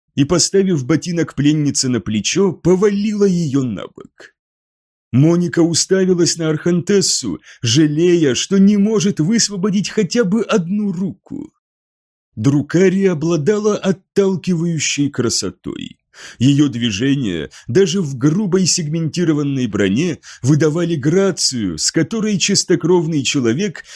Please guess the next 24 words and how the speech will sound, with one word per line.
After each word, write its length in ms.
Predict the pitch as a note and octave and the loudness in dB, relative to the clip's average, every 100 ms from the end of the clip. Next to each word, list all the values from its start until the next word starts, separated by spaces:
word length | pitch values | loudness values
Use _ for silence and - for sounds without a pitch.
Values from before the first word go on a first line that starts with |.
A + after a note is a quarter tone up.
| - | 2
никогда 840 | E3 A3+ - A3 F#3 D3 E3+ G3+ G3 | 4 4 4 0 0 0 0 2 0
не 140 | F#3+ | 0
смог 400 | - D#3+ E3+ C3 | 0 0 -2 0
бы 120 | C#3 | 0
сравниться. 880 | C#3 A#2+ A2+ F#2+ E2 - - - - - _ _ _ _ _ _ _ _ _ - | 0 -2 -4 -6 -8 -10 -10 -10 -12 -18 _ _ _ _ _ _ _ _ _ 0
Черты 380 | D#3+ C#3 D3+ | 2 0 -2
ее 280 | D#3+ D3+ D3 | 0 2 2
лица 640 | C3+ B2 - D3+ D3 C3+ | 2 0 -2 -2 -2 -4
были 400 | E2 C3+ D3+ D3+ - | 0 0 2 0 2
изящными 920 | D#3 A2 C3 D3+ C#3+ - D#3 D#3 D3+ | 0 2 0 0 -2 -4 -2 0 0
и 40 | |
холодными, 880 | D3 D3+ E3+ E3+ F#2+ C#2 G#1+ G1+ - - - | 0 -4 -2 -6 -6 -12 -12 -14 -16 -8 0
лишенными 840 | C#3+ D#3 - G#3+ G3+ G3+ G3 G3+ | 2 2 -2 -2 -2 2 2 2
и 180 | - G3 | 2 4
намека 640 | G3 F#3+ F3 G3+ G3 F#3+ | 4 4 2 2 2 0
на 140 | F3 D#3+ | 0 0
сочувствие 960 | D#3 - - C3+ D#3 - F#3+ G3+ F#3 | -2 -4 -6 -4 -4 -4 -4 -2 -2
или 240 | C3+ G#3+ D3+ | -2 -4 -4
милосердие. 1000 | A2 F2+ F2 - A1+ - G1+ G1+ G1+ - _ _ _ _ _ _ | -4 -6 -6 -6 -8 -12 -12 -12 -14 -18 _ _ _ _ _ _
Ее 320 | G#2+ C#3+ D3 | 0 2 2
волосы, 680 | A#2+ D3+ F3 B2 - F2+ D#2+ | 2 0 0 0 -2 -4 -6
выкрашенные 800 | F2+ G3+ - E3+ F3 E3 D#3+ D3 | -2 -2 0 -2 -2 -4 -2 -2
в 60 | A#2 | 0
ярко-розовый, 1000 | C3 B2 - G2 A#2 D3+ F#3+ F#3+ D3 | -2 -2 -4 -2 -2 -2 -2 -4 -6